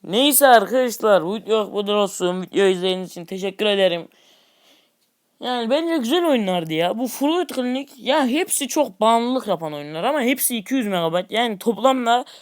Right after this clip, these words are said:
iki, iki, dört, altı, yani altı yüz megabayt, altı yüz on beş megabayt falan yapıyor. Küsuratları da var yani. Bu, bu yüzden çok yani sileceğim şimdi.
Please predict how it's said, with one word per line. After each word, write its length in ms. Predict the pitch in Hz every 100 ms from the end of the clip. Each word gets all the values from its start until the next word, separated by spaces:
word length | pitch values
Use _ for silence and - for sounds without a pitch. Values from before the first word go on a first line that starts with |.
| - _ _ _ -
iki, 440 | 202 - 285 285
iki, 500 | 240 - 233 202 175
dört, 360 | 226 262 254 - -
altı, 480 | 220 240 233 - 330
yani 540 | 311 262 254 269 247
altı 340 | 226 233 -
yüz 120 | 311 254
megabayt, 600 | 233 220 226 220 - - -
altı 320 | 220 220 262
yüz 160 | 254
on 220 | 240 240 247
beş 180 | 233
megabayt 420 | 214 220 226 220 196
falan 360 | 202 208 269
yapıyor. 520 | 247 190 160 156 -
Küsuratları 680 | - - - 180 170 - 170
da 100 | 165
var 140 | 151 139
yani. 320 | 139 135 170 - _ _ _ _ _ _ _ _ _ _ _ _ _
Bu, 480 | 220 302 294 262 220
bu 140 | 330
yüzden 320 | 302 254 330 311
çok 340 | - 277 214
yani 280 | 196 185 185
sileceğim 480 | 240 262 254 262 208
şimdi. 400 | 196 185 175